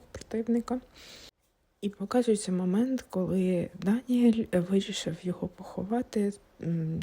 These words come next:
співати псалми, е, тобто по-християнськи поховати. І він після чого, коли повертається в окоп, каже, що він тепер Урія, щоб його звали Урією.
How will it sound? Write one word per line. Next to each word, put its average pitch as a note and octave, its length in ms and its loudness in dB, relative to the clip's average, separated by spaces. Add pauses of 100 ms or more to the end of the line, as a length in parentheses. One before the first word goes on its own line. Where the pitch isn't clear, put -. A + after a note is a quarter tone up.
співати F3+ 640 -4
псалми, G3+ 680 0 (680)
е, G3 260 2 (160)
тобто G#3 280 -8
по-християнськи - 840 -4
поховати. - 640 -4 (120)
І G#3 320 4 (1200)
він G#3+ 380 4 (100)
після F#3+ 240 -4
чого, G3+ 500 -2 (480)
коли F#3+ 240 2
повертається F#3 640 -4
в - 20 -8
окоп, C4+ 360 -6 (320)
каже, G3 300 -2
що F3 220 -4
він A3+ 320 0
тепер - 380 -4 (500)
Урія, G#3 460 0
щоб - 280 -8
його G3 200 0
звали F3 300 0
Урією. F#3 540 -2